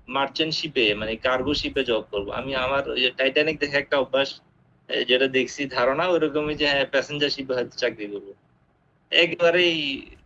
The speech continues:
কিছুই জানা ছিল না আর কি প্রথম দিকে, পরে আস্তে আস্তে জানা।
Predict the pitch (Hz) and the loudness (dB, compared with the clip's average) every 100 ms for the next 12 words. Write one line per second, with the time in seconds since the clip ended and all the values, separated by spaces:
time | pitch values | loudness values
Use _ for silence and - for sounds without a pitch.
0 | _ - 135 143 143 139 127 120 131 120 | _ -12 -10 -6 0 2 2 0 -2 -2
1 | 110 98 - - _ - 120 120 110 98 | 0 -4 -6 -20 _ -2 -2 -2 -4 -6
2 | - - - - 175 156 - 135 127 - | -8 -18 -6 -4 0 0 0 -4 -4 -6
3 | 117 113 110 | -6 -4 -8